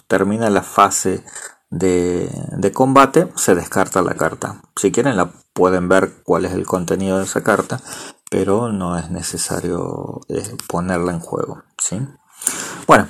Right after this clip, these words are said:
¿qué es lo que sucede? ¿Cuál es el, el, el, el combo, ¿sí? entre el hijo de Arnor y la trampa del bosque?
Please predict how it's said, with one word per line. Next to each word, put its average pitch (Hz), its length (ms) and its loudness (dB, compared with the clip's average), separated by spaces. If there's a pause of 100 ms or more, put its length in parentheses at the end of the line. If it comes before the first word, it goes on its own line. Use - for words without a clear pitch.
(120)
¿qué 110 120 6
es 98 80 2
lo 117 100 6
que 123 100 4
sucede? 139 460 6
¿Cuál 139 180 10
es 117 100 4
el, 110 280 4
el, 95 420 0
el, 92 440 -4 (100)
el 90 280 -4
combo, 98 560 6 (240)
¿sí? 95 320 -4 (400)
entre 90 500 0
el 90 100 2
hijo 101 280 6
de 98 120 8
Arnor 98 460 4
y 95 340 -4
la 90 180 0
trampa 107 280 0
del 139 120 4
bosque? 135 460 0